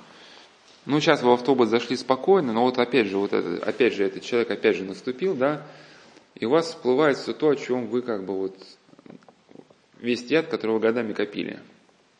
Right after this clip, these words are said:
И если человек растит в себе страсть и совершает поступки, которые вот с-,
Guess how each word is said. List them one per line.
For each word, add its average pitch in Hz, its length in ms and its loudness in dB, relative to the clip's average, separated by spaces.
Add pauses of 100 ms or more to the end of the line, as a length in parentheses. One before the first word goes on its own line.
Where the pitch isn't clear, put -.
(2750)
И 151 580 0 (3000)
если 147 320 4
человек 147 520 6
растит 135 320 2
в - 60 -14
себе 127 220 2
страсть 180 540 2 (340)
и 117 140 -2
совершает 127 580 4
поступки, 120 580 -2
которые 104 400 0
вот 98 180 0
с-, - 220 -18